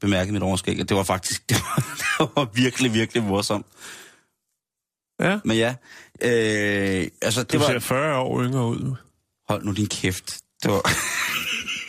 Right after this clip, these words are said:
Speaker 1: Er
Speaker 2: Er
Speaker 1: det,
Speaker 2: du
Speaker 1: det
Speaker 2: minus tre?
Speaker 1: <laughs>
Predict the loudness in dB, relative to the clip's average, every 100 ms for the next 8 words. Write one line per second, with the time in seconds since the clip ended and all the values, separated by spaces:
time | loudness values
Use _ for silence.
0 | -12 -12 -20 -18 -14 -14 -14 _ _ _
1 | -20 -20 -20 -20 -8 -2 0 0 -4 0
2 | 2 4 2 0 0 2 2 0 -2 0
3 | -2